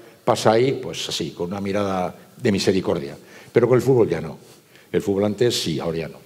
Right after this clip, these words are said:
Ahora ya el fútbol está aceptado como un fenómeno de nuestro tiempo de, de, a gran escala, o sea, es la religión de nuestro tiempo, las cate-, los estadios son las catedrales de nuestro, de nuestro, es un, es una realidad superada hace mucho eso.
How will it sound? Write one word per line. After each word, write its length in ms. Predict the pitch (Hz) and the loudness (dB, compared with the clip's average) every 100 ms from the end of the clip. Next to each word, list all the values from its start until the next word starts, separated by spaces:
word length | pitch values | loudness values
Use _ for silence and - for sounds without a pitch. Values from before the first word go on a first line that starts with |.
| _ - | _ -10
Ahora 180 | 80 82 | -6 -2
ya 100 | 78 | -4
el 80 | |
fútbol 320 | 78 78 82 85 | -4 -4 -2 -2
está 300 | - 87 87 | -2 -2 -2
aceptado 800 | - 80 - 90 80 78 73 - - - _ | -2 -4 -2 -2 -2 -2 -4 -8 -18 -20 _
como 240 | - 78 | -4 -2
un 220 | 85 85 73 | 0 -2 -2
fenómeno 720 | 82 76 85 78 76 73 73 - - - - - - _ _ _ - - | -4 -2 -2 -4 -6 -8 -10 -18 -20 -20 -20 -20 -20 _ _ _ -10 -6
de 100 | 80 | -4
nuestro 260 | 76 82 | -2 0
tiempo 440 | 92 82 76 92 92 | 2 2 2 0 2
de, 180 | 85 73 | 0 -2
de, 260 | 71 71 | -6 -8
a 100 | 67 | -8
gran 220 | 64 90 | -6 -2
escala, 480 | 101 - - 101 71 | -2 -2 0 0 0
o 80 | 69 | -6
sea, 120 | 82 | -8
es 120 | 78 | -8
la 140 | 78 73 | -8 -8
religión 480 | 76 73 - 101 82 | -8 -8 -2 -2 -2
de 60 | |
nuestro 200 | 76 - | -8 -8
tiempo, 380 | - 113 90 80 | -2 -2 -2 -6
las 160 | 76 - | -6 -6
cate-, 260 | 82 - 87 | -8 -8 -10
los 240 | 76 - - - - | -10 -12 -18 -10 -6
estadios 420 | 82 - 95 95 | -2 0 0 -2
son 120 | 104 | -4
las 100 | 107 | -4
catedrales 720 | - 80 80 85 113 92 87 | -4 -6 -2 0 2 0 -2
de 100 | 78 | -8
nuestro, 380 | 78 76 80 80 - - - _ | -10 -12 -12 -14 -16 -20 -20 _
de 60 | - | -14
nuestro, 220 | 76 - | -12 -8
es 120 | 78 | -6
un, 160 | 78 78 - | -6 -8 -10
es 140 | - | -6
una 100 | 87 | -2
realidad 220 | 85 90 | 0 0
superada 480 | 107 - 85 85 80 | 0 0 -2 -6 -8
hace 140 | 85 76 | -6 -6
mucho 280 | 92 - | -6 -8
eso. 220 | 76 - | -12 -12